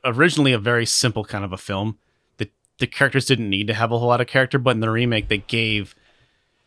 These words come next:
a lot of them different, like, quirky personality problems and the kind of, like, there's this one lady who had O C D and she was constantly, like, had wa-, wa-, ways of coping about it, and so they're being shot at, but she's, like, reciting a bunch of stuff to, like, calm herself down, and it was, it's kinda neat, but it's, like,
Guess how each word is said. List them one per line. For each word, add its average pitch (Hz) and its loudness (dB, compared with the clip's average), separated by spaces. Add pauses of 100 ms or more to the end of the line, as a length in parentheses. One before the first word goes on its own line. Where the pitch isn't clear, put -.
(220)
a 127 6
lot 120 4
of 110 -2
them 104 0
different, 107 -4
like, 101 -4
quirky - -4
personality 98 -4
problems 95 -6
and 90 -8
the 87 -10
kind 92 -10
of, 85 -12
like, 85 -14 (380)
there's 113 -4
this 110 -6
one 110 0
lady 101 -2
who 107 -6
had 98 -6
O 98 -6
C - -4
D 92 -4
and 98 -4
she - -8
was 92 -6
constantly, 92 -8
like, 90 -4
had 98 -6
wa-, 107 -4
wa-, 113 -2
ways 117 0
of - -10
coping 104 -4
about 95 -4
it, 98 -4
and 98 -8
so - -10
they're 95 -6
being 95 -6
shot 90 -6
at, 90 -8
but - -16
she's, 95 -8
like, 90 -8
reciting 92 -6 (380)
a 107 -12
bunch 101 -2
of 101 -6
stuff - -4
to, 95 -6
like, 90 -6
calm 92 -8
herself 92 -6
down, 95 -4
and 101 -4
it 139 2
was, 147 2
it's 190 0
kinda 262 4
neat, 160 2
but 151 2
it's, 131 -2
like, 131 -2